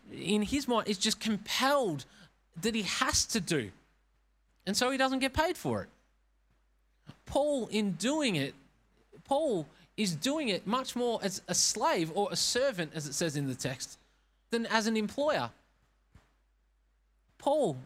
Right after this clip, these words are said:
has a relationship with Christ. He is absolutely free, set free from the law, set free from sin, set free from judgment. Yet in his freedom, he has used it to, in a sense, make himself a slave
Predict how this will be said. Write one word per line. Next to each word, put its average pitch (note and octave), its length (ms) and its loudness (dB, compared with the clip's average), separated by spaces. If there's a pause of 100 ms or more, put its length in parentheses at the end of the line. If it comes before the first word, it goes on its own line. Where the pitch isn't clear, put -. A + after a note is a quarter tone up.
(120)
has A3 180 4
a G#3 60 4
relationship G3+ 580 0
with C#3 160 -4
Christ. G#3+ 400 2
He B3 220 0
is D3+ 180 -4
absolutely F#3 600 -2
free, G3+ 440 0
set - 280 -4
free B3+ 340 -2
from F3 220 -6
the C#3+ 80 -2
law, C3+ 260 -2
set - 240 -6 (120)
free C4 180 0
from D#3 180 -6
sin, C3 220 -2
set D#3 200 -2
free C#4 280 -2
from E3+ 180 -2
judgment. D3+ 380 -2 (240)
Yet F3+ 240 -2
in D4+ 220 0
his B3+ 220 0
freedom, F3+ 440 0
he B3 140 0
has F3+ 220 0
used D4+ 440 -2
it F#3+ 160 -2 (920)
to, B3 140 -2
in D4+ 100 0
a D4+ 60 0
sense, C#4+ 240 0
make B3 280 2
himself C#4+ 460 0
a D4 60 2
slave B3+ 760 0